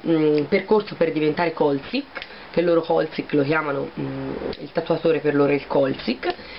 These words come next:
quindi questo suo passaggio, mm, cominciare appunto ad andare a pulire,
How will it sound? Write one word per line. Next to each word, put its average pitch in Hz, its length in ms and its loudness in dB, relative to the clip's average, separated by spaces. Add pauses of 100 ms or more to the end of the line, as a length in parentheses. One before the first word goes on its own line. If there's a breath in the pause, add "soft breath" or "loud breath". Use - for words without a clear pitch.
(140 loud breath)
quindi 180 520 2
questo 185 260 0
suo 180 280 2
passaggio, 165 1040 2
mm, 151 140 0 (920)
cominciare 165 580 0
appunto 165 360 0
ad 156 60 0
andare 156 240 2
a - 20 0
pulire, 165 500 4